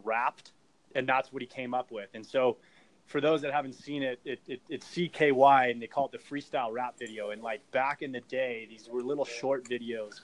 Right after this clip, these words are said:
when I was into skating and all that shit. And they would do kind of this random funny stuff and then just stupid shit. But that was hilarious because this guy's just,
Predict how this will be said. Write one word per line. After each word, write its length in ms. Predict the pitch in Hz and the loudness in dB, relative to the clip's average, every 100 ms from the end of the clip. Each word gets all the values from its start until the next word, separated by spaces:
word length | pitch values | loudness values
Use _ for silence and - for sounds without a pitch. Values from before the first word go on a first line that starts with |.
| - - - - - | -20 -16 -16 -16 -12
when 140 | 131 131 | -2 2
I 80 | 131 | 2
was 120 | 127 | 0
into 160 | 123 | -6
skating 580 | 113 - 135 127 123 120 | -8 -6 -2 0 0 -2
and 80 | 117 | -2
all 100 | 113 | -4
that 180 | 120 117 | -4 -6
shit. 140 | 127 | -8
And 80 | 127 | -2
they 80 | 139 | 0
would 140 | 135 | 0
do 180 | 135 143 - | -2 -2 -4
kind 180 | - 160 | -2 0
of 60 | 143 | 0
this 120 | 120 | -2
random 380 | 120 139 139 127 | -2 0 0 -2
funny 260 | - 139 | 0 0
stuff 360 | 131 - 135 - | 0 0 -2 0
and 100 | 127 | -6
then 100 | 123 | -6
just 220 | 117 - | -8 -10
stupid 280 | - 135 147 | -6 -6 -4
shit. 340 | - 185 190 - - - _ - | 8 10 10 6 -20 -20 _ 8
But 300 | 160 147 - _ _ _ _ 120 | 10 10 6 _ _ _ _ -2
that 420 | 131 156 180 185 - | 8 10 10 8 2
was 220 | 160 135 | 0 0
hilarious 840 | - 139 131 143 175 170 131 113 - | -4 -4 0 2 4 2 -2 -8 -10
because 360 | 127 143 135 | -6 -4 -4
this 180 | 127 127 | -6 -6
guy's 400 | - 165 175 151 | 0 2 4 2
just, 480 | - 143 - - - | -2 -4 -4 -14 -18